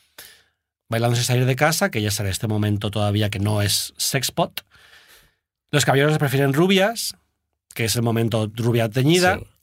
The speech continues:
Speaker 1: Y luego Cuatro hombres para Eva, que la portada son los músicos de Ole Ole,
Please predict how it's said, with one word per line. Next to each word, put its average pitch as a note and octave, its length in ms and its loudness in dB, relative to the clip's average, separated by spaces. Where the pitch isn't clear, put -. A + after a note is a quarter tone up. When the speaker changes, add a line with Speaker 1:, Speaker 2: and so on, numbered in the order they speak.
Speaker 1:
Y F3+ 100 2
luego F3+ 240 2
Cuatro E3 260 2
hombres F#3 200 0
para E3+ 280 2
Eva, F#3+ 340 2
que C#3+ 80 2
la C3 100 4
portada D3+ 400 2
son F#3 380 0
los A2+ 420 -2
músicos E3+ 420 2
de E3 80 2
Ole E3+ 200 4
Ole, F3+ 360 2